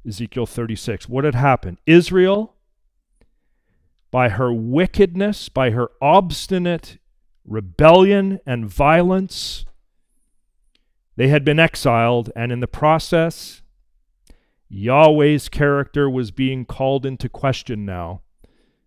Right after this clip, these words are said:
by the nations. As Peter Craigie once put this matter so well, I think, he said, quote, "The, the whole point of Israel's election had failed.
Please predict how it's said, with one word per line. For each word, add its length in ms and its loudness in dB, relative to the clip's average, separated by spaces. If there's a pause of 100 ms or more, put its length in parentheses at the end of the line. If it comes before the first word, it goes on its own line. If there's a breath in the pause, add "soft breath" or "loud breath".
(120)
by 260 -4
the 140 -6
nations. 680 -8 (1600)
As 160 -8
Peter 280 0
Craigie 540 0
once 360 -6
put 280 -4
this 220 -2
matter 380 -2
so 340 -4
well, 640 0
I 120 -6
think, 360 -10
he 120 -8
said, 320 -6
quote, 340 -2
"The, 140 -6
the 220 -8
whole 280 4
point 580 2
of 180 -2
Israel's 500 0
election 680 -4 (960)
had 180 -2
failed. 640 -2